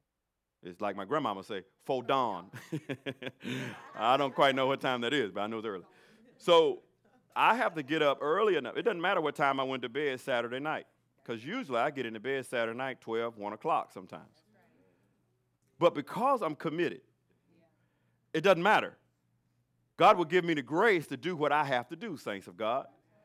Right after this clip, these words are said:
Now, what's interesting is, a lot, okay, God, I don't even know why I'm, oof. Okay, all right, all right, all right, okay, okay, okay, okay, okay. So what's interesting is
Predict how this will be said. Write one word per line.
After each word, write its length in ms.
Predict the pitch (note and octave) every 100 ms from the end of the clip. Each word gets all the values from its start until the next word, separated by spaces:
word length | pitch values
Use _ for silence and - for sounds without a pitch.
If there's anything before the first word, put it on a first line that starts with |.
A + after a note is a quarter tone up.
| _ _ -
Now, 260 | F3+ D#3
what's 220 | E3 F#3 -
interesting 520 | F#3+ G3 F3+ E3 A#2+
is, 260 | G#2+ G#2+ B2+ _ _ _ _ _ _ -
a 100 | C3+
lot, 260 | D#3+ D#3+
okay, 460 | C#3+ C3+ A2 A2 F#2+
God, 320 | E2 E2+ E2+
I 40 | G2
don't 240 | F2+ F2
even 120 | F2
know 140 | F2+ F#2
why 120 | F#2
I'm, 600 | F2+ F#2 _ _ G#2+ A#2
oof. 100 | F2 - - - _ _ _ _ F#5 _ D#5+ _ D#5 C#5 G#4 _ A4 F#4+ F4+ F4 _ _ _ _ _ _ _ _ _ _
Okay, 340 | A#2 A#2+ - - -
all 140 | A#2 A2
right, 160 | G2+ -
all 80 | A2
right, 180 | G#2 - F#2+
all 60 |
right, 140 | E2+ - E2
okay, 140 | D#2+
okay, 120 | D#2 D#2
okay, 140 | -
okay, 120 | - _
okay. 140 | _ _ _ _ _ _ _ _
So 340 | - D#3 C3+ -
what's 220 | G3 G#3 -
interesting 540 | F4+ A3+ F#3+ D#3+ A#2+
is 400 | A2 A2+ C3 -